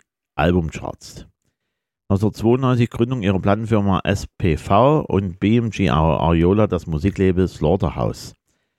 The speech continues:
Dann waren sie auch dann live in Europa unterwegs, auch eine U-K-Tour haben sie gemacht. Neunzehnhundertdreiundneunzig Plattenvertrag mit R C A U S A und schafften mit diesem Song,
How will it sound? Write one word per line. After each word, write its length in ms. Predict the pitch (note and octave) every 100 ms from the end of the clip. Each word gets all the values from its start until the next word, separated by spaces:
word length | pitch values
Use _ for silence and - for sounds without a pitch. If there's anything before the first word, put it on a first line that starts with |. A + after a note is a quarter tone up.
| _ _ _ -
Dann 340 | C#2+ D2+ D2 D2
waren 200 | E2+ F#2
sie 100 | D2+
auch 80 |
dann 260 | E2+ F2+ D#2+ C#2
live 320 | D2 G2+ -
in 120 | D#2
Europa 360 | C2+ D2+ G2+ B2
unterwegs, 480 | B2+ C3+ D3 - -
auch 180 | D#2+ E2
eine 160 | E2 D2+
U-K-Tour 480 | - F#2+ - C3
haben 160 | B2+ B2+
sie 100 | B2
gemacht. 440 | D3 D#3 - - - _ _ _ _ _ _ _ -
Neunzehnhundertdreiundneunzig 840 | A#2+ B2+ - G#2 A#2+ C#3 C3+ A#2+
Plattenvertrag 640 | - G#2+ C3 A#2+ A2 A2
mit 260 | A2+ G#2 F2+ -
R 160 | F2 G2+
C 220 | - A#1
A 300 | D#2 E2+ - -
U 200 | E2+ G2
S 120 | E2+ -
A 260 | F2 C3 C#3+ D3 -
und 180 | F2+
schafften 360 | F2+ G2+ - G#2+
mit 160 | G2+ F#2+
diesem 260 | A2+ A2+
Song, 380 | F2+ G2 B2+ D3